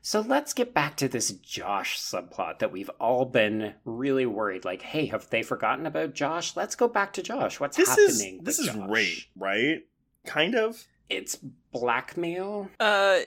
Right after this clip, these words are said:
Speaker 3: it's not really blackmail. It, it's more
Speaker 1: Tit for tat?
Speaker 3: It's a financial transaction, right?
Speaker 2: Yeah.
Speaker 3: Like,
Speaker 2: So it's prostitution.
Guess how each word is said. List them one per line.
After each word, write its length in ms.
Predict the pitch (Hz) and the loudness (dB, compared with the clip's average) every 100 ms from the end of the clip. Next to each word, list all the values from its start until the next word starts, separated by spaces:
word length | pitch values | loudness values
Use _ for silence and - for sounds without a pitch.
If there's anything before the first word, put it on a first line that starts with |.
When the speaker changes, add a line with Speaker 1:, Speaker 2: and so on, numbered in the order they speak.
| - | -4
Speaker 3:
it's 300 | 185 - - | -6 -4 0
not 140 | 254 | 2
really 160 | 240 175 | 4 2
blackmail. 760 | 117 110 113 - 117 113 107 | 2 4 4 2 2 4 4
It, 100 | 110 - | 0 0
it's 200 | 147 147 | 0 0
more 580 | 165 170 170 165 139 110 _ _ - - - - - | 0 2 2 2 0 -2 _ _ -20 -20 -20 -20 -8
Speaker 1:
Tit 240 | - 139 | -4 -4
for 120 | - 151 | -4 -4
tat? 380 | 165 190 - _ _ | -2 -2 -4 _ _
Speaker 3:
It's 160 | 160 156 | 0 2
a 40 | |
financial 520 | 151 160 151 147 135 107 | 4 4 6 4 2 -2
transaction, 720 | 95 87 78 65 - 76 64 | 0 0 2 -2 -2 -8 -2
right? 280 | 90 95 - | 2 0 0
Speaker 2:
Yeah. 260 | 120 107 | 0 2
Speaker 3:
Like, 320 | 104 98 92 - - | 4 4 2 -12 0
Speaker 2:
So 120 | 165 | 2
it's 80 | - | 6
prostitution. 680 | 160 147 120 123 - - | 8 6 4 0 0 -6